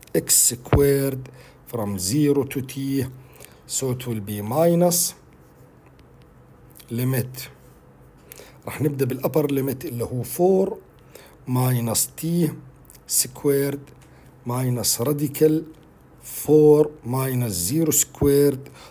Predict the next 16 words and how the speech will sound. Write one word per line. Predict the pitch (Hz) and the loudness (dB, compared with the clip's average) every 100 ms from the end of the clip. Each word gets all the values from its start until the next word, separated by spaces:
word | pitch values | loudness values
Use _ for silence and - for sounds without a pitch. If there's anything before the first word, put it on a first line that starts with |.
| - | -14
طبعًا | 123 113 107 104 | -6 -6 -6 -8
كلنا | - 285 185 156 | -4 -2 0 0
نعرف | 139 143 127 117 143 - - | -2 -6 -4 -2 -4 -6 -8
بأنه، | 127 156 147 120 131 175 170 - - _ - - - - _ - - - - - - 120 | -8 -6 -4 -2 -2 -2 -4 -16 -20 _ -20 -20 -20 -20 _ -20 -20 -14 -14 -14 -12 -6
آه، | 120 | -4
هذا | 110 147 | -2 -2
الشيء | 123 - 156 | -2 -4 -4
الموجود | 127 120 123 117 | -2 -4 -4 -6
عندي | 117 107 | -6 -6
بيساوي | 104 117 101 92 | -4 -4 -4 -8
اثنين. | - 143 185 196 - - - - - - - - - - - - - - _ - - _ - - - - | -6 -2 0 -2 -8 -20 -20 -20 -20 -20 -20 -20 -20 -20 -20 -20 -20 -20 _ -20 -20 _ -20 -16 -12 -6
So، | 131 131 131 127 127 127 - - - - - - - - - - - | -4 -2 0 0 0 -2 -6 -18 -20 -20 -20 -20 -20 -20 -20 -20 -2
ورح | 160 151 180 | 0 2 0
نعمل | 180 143 | 2 0
طبعًا | 131 127 120 | 0 0 0
plug | 110 147 147 | 4 4 4